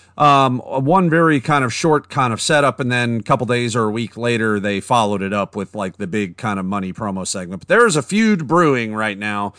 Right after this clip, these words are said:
in A E W that anyone, whether you're a fan of A E W, not a fan of A E W, could give a shit about A E W. If you have ever been a fan of any type of pro wrestling at any point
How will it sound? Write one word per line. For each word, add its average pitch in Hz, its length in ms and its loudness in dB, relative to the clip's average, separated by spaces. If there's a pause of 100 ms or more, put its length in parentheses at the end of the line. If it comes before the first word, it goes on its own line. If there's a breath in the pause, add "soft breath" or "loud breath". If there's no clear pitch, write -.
(340 loud breath)
in 135 140 0
A 160 120 4
E 151 200 2
W 117 540 0
that 110 280 0
anyone, 196 640 2
whether 151 200 0
you're 117 180 -2
a - 40 -4
fan 160 240 -2
of 135 80 -2
A 139 80 0
E 131 140 -2
W, 123 260 -4
not 117 200 -4
a 107 40 -4
fan 120 240 -6
of 107 80 -6
A 113 60 -4
E 110 160 -4
W, 104 540 -4
could 110 200 -8
give 147 140 -2
a 139 40 -4
shit 123 220 -4
about 104 220 -6
A 101 80 -8
E 98 140 -12
W. 95 340 -12 (500 soft breath)
If 160 200 0
you 285 340 4
have 214 200 4
ever 220 240 4
been 208 180 0
a 185 60 0
fan 180 500 0
of 127 360 -2
any 202 240 -2
type 170 320 -2
of 143 160 -8
pro 151 160 -2
wrestling 123 500 -2
at 104 80 -6
any 120 200 -6
point 123 360 -12